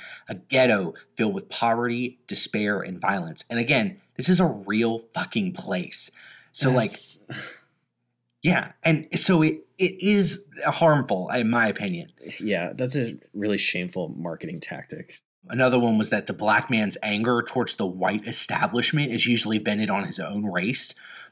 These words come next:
Speaker 1: Though tortured and killed by a white mob in eighteen nineteen, Candyman preys mostly on black women and children. So just, like, the idea of, like, black on black violence.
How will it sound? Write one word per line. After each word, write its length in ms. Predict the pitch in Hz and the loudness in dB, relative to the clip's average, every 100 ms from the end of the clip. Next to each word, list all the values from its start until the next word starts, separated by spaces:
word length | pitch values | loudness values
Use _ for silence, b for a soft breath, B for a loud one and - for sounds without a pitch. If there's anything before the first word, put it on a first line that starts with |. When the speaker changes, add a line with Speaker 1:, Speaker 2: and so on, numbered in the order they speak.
| - | -20
Speaker 1:
Though 320 | - - 127 127 | -10 2 4 4
tortured 580 | - 131 135 - 120 | 2 0 0 2 2
and 140 | 110 104 | 2 0
killed 460 | - 117 113 110 - B B | 0 2 4 2 -2 B B
by 140 | 110 107 | 2 4
a 100 | 98 | 4
white 300 | 104 113 107 | 4 2 2
mob 380 | 104 98 101 | 0 2 2
in 140 | 95 101 | 0 -2
eighteen 320 | 107 - 110 | -2 -2 0
nineteen, 580 | 104 110 90 104 98 95 B B | 2 0 -2 -4 -4 -6 B B
Candyman 460 | - 127 120 107 101 | 0 2 2 2 -2
preys 280 | - 120 98 | 0 0 0
mostly 400 | 98 104 - 110 | 0 0 2 0
on 140 | 92 | 0
black 320 | 92 98 104 | 0 2 2
women 280 | 101 101 107 | 0 2 2
and 120 | 95 | 0
children. 580 | - 95 98 123 127 135 _ | -2 -4 -2 -2 -2 -6 _
So 160 | - 156 | -4 0
just, 160 | 135 131 | 2 2
like, 160 | 123 | 2
the 140 | 127 107 | 2 2
idea 320 | 101 98 101 | 2 0 0
of, 100 | 92 | -2
like, 220 | 98 - | -6 -4
black 320 | 110 104 - | 2 2 2
on 160 | 95 90 | 0 -2
black 320 | 92 87 - | -4 -6 -6
violence. 680 | 87 85 90 87 85 - - | -6 -4 -4 -6 -12 -10 -12